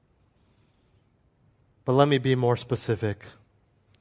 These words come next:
Six indispensable components of the gospel because of the proclamation, "For I delivered to you as of first importance what I also received." Go. Go and do likewise. Preach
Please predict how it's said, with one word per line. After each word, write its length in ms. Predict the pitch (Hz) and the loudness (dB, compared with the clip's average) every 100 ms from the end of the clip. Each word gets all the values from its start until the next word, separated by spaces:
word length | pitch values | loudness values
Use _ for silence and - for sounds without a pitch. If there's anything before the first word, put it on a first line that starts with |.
| _ _ _ _ _ - | _ _ _ _ _ -20
Six 460 | - 170 165 - | 0 2 2 -6
indispensable 880 | - 156 165 147 - 160 151 - 147 | -4 -2 0 0 2 2 2 2 0
components 580 | - 135 - 147 143 - | 2 -4 0 0 0 0
of 100 | 127 | -2
the 80 | 131 | 2
gospel 540 | 131 135 131 - 135 | 4 4 4 0 0
because 380 | 127 - 151 135 | 0 2 2 2
of 140 | 123 | 0
the 80 | 123 | -4
proclamation, 920 | - 147 139 139 127 151 - 180 185 - _ _ _ _ _ _ _ _ | 4 6 6 2 4 4 4 2 2 -6 _ _ _ _ _ _ _ _
"For 200 | - 127 | 0 2
I 120 | 123 | 2
delivered 440 | 123 120 131 131 131 | 2 0 2 0 -2
to 120 | 135 | 0
you 160 | 135 | 2
as 160 | 123 113 | 2 0
of 80 | 113 | -4
first 320 | - 127 - | -2 -2 -2
importance 640 | 117 - 147 139 135 131 | -8 0 0 2 -2 -2
what 100 | 131 | -2
I 60 | 117 | -2
also 360 | 123 135 127 127 | 0 0 0 -2
received." 640 | 117 - 156 165 170 165 - _ _ _ - 127 | -4 0 2 4 2 -2 -20 _ _ _ -16 0
Go. 420 | 143 131 101 87 - _ _ _ _ _ _ _ _ _ _ _ - - 139 | 4 4 2 -6 -16 _ _ _ _ _ _ _ _ _ _ _ -20 -16 6
Go 400 | 165 170 175 170 | 10 10 10 8
and 140 | 151 | 6
do 160 | 151 143 | 2 6
likewise. 840 | 131 131 123 117 107 101 95 - - _ _ _ _ | 6 4 2 0 0 -4 -8 -14 -20 _ _ _ _
Preach 560 | - 196 190 - - | 4 6 6 4 -6